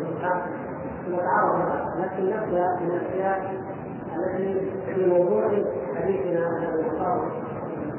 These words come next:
كل ليلة. ما يتعلق بالفرق، هناك سؤالان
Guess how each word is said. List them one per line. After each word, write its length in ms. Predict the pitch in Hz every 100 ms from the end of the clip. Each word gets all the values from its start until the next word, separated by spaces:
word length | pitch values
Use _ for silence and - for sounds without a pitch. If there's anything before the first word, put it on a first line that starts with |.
| -
كل 120 | 165
ليلة. 400 | 160 156 - - - - - - - - - - - - - - - - - - - - - 170
ما 220 | 185 180
يتعلق 280 | - 233 -
بالفرق، 540 | 180 170 208 - - - - - - - - - - - - - - - - 160
هناك 440 | 180 175 165 165 165 - - - 156 - - - - - -
سؤالان 380 | 151 160 180